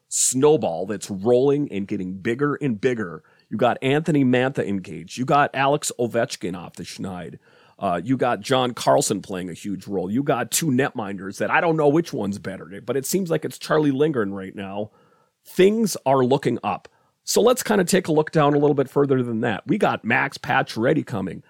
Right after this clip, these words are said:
Six times in his career, he has scored thirty goals. After this freeze here, after Christmas, they are going to announce the formal signing of Ethan Bear, a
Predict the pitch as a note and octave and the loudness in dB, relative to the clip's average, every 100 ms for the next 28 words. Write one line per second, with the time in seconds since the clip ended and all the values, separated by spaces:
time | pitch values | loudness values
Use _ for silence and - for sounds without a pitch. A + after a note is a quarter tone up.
0 | _ - - F4 - - - C4 C#4 C3+ | _ -6 -4 -2 -4 -8 -4 -2 -2 -2
1 | E2 D2 - - _ _ _ _ _ - | -6 -6 -8 -8 _ _ _ _ _ 2
2 | C3 F3+ A#3+ - - C#3+ F3+ F#3 D#3 C#3 | 4 4 2 -2 0 2 2 0 -4 -2
3 | B2+ - - A#2 A#2+ A#2 - _ - G3 | -2 -4 -2 4 4 4 -6 _ 6 6
4 | G#3+ A3 G#3 - - A2 D3 E3 G2+ - | 6 2 -4 -10 -4 6 8 8 6 0
5 | - - _ _ _ _ _ - D#3+ G#3 | -14 -16 _ _ _ _ _ 2 2 4
6 | F#3 E3+ D#3+ - - D#3+ F#3+ G#3 G3 B3 | 2 4 2 2 -2 0 0 -2 -4 -4
7 | A2 F2 A2+ - C3+ D3+ D#3+ D#3 B2+ C#3 | -6 -6 -8 -4 -2 -2 -4 -4 -2 0
8 | C#3+ C3+ B2 B2 C3 - A#2+ A2 G#2+ A2+ | 0 0 2 4 2 -2 -4 -2 -2 -2
9 | E3 - F#2+ - C3 D3+ F#3 F3 F3 _ | -4 -4 -6 -4 2 2 4 0 0 _
10 | _ _ _ - - C3+ D3+ F3+ F#3 - | _ _ _ -6 0 2 4 2 2 0
11 | G#2+ G2 G2 D3+ E3 F#3 D#3 A2 B2 B2 | 0 -2 -4 -4 -4 0 0 2 2 2
12 | F#2 - _ _ _ - G2 | 0 -6 _ _ _ -4 -2